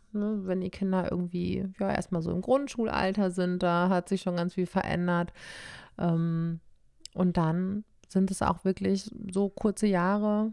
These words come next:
Ich glaub, irgendjemand, ich hab's mal gelesen, wir haben nur achtzehn gemeinsame Sommer. Ja und nein. Idealerweise, ähm, <laughs> bleiben unsere Beziehungen gleich, aber s-, und auch irgendwie diese, also mit achtzehn sind die Kinder ja nicht mehr so wie mit acht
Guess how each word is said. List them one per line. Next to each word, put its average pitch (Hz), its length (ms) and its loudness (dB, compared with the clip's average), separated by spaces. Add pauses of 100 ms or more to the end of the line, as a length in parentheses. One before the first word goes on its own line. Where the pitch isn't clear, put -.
Ich - 80 -18
glaub, 180 200 -2
irgendjemand, 185 680 -2 (160)
ich - 100 -8
hab's 180 140 -4
mal 180 100 2
gelesen, 175 380 2
wir 165 100 2
haben 170 160 2
nur 180 280 2
achtzehn 185 680 -2
gemeinsame 175 600 4
Sommer. 202 560 6 (540)
Ja 170 240 8
und 165 220 2
nein. 196 500 4
Idealerweise, 175 1040 4
ähm, 175 380 2 (220)
<laughs> 202 260 10
bleiben 190 380 6
unsere 180 200 0
Beziehungen 175 280 -2
gleich, 180 360 4
aber 165 200 0 (480)
s-, - 360 -6 (380)
und - 220 -6
auch 165 120 0
irgendwie 175 280 0
diese, 165 460 0 (100)
also 170 420 -2 (120)
mit 180 180 0
achtzehn 185 420 0
sind 190 160 0
die 202 80 -2
Kinder 202 220 2
ja 175 80 2
nicht 175 120 0
mehr 170 120 0
so 165 120 0
wie 160 80 0
mit - 180 0
acht - 340 -2